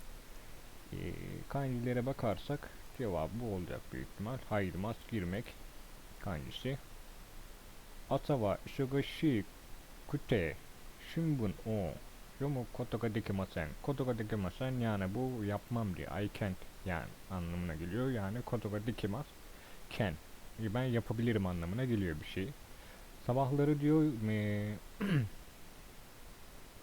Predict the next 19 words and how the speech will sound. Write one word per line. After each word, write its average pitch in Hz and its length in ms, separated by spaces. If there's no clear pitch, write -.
meşgul 127 300
olduğumdan 135 680
diyor, 104 280
gazeteyi 120 600
diyor, 143 280
okuyamam 113 520
diyor. 85 160
"I 117 160
can't 117 240
read 113 120
the 135 100
newspaper." 92 680
diyor. 120 240
Bunun 143 180
kancası 139 500
ise 135 320
yukarıda 127 380
gördüğümüz 127 640
gibi 120 180